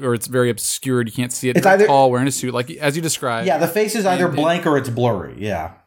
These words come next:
Speaker 1: Yeah, blank, blurry, very tall, very thin, long arms, kind of out in the misty darkness of the woods.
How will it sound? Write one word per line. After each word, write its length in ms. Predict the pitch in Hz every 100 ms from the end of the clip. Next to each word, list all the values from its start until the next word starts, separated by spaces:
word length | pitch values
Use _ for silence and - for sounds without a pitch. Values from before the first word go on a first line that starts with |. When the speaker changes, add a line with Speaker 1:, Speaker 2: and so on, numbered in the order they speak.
| _
Speaker 1:
Yeah, 200 | - 139
blank, 380 | 120 151 185 208
blurry, 580 | 160 156 156 151 147 135 _ _ _
very 200 | 143 165
tall, 320 | - 151 143
very 140 | 139 139
thin, 420 | 127 147 135 131
long 460 | 117 131 151 156 147
arms, 680 | 131 127 127 123 127 123 - _
kind 260 | - 147 139
of 160 | 127
out 200 | 135 135
in 80 | 135
the 220 | 127 113 113 -
misty 960 | 135 135 143 - 143 131 123 120 113 - _ _ -
darkness 420 | 127 131 127 123 113
of 100 | 110
the 100 | 107
woods. 320 | 95 98